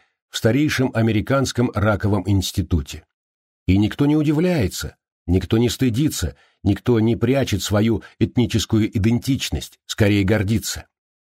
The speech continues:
И всё же главное, что держит нас вместе – ощущение, уверенность,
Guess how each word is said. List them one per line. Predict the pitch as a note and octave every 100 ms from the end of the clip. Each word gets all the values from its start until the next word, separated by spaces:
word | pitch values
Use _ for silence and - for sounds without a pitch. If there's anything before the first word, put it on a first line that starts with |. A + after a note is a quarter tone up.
| _ -
И |
всё | F2+ -
же | G2+ A2
главное, | G2+ C#3 D3 G2+ F#2 E2
что | - G#2
держит | G#2 A#2 G#2 -
нас | A2+ G2
вместе – | F2+ G2 D3+ - - C2+ _ _ _ _
ощущение, | - G2+ - G#2 - - C3 G2 D2 B1
уверенность, | - G2+ F#2+ C3 A2 E2 B1+ - -